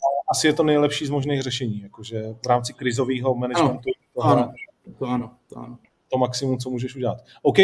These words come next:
Speaker 1: pojďme na ten zápas. Jak moc Slávy ve čtvrtek, eh, věříme?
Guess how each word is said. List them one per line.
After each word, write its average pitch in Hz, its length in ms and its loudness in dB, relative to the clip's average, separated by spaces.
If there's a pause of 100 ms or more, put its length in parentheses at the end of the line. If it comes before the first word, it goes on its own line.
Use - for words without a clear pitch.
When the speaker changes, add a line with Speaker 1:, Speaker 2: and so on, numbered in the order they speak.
Speaker 1:
pojďme 170 200 6
na 165 100 6
ten 175 140 2
zápas. 175 420 4
Jak 131 160 2
moc 156 420 0
Slávy 143 1080 0
ve 120 100 0
čtvrtek, 127 760 0
eh, 117 580 0
věříme? 107 340 -4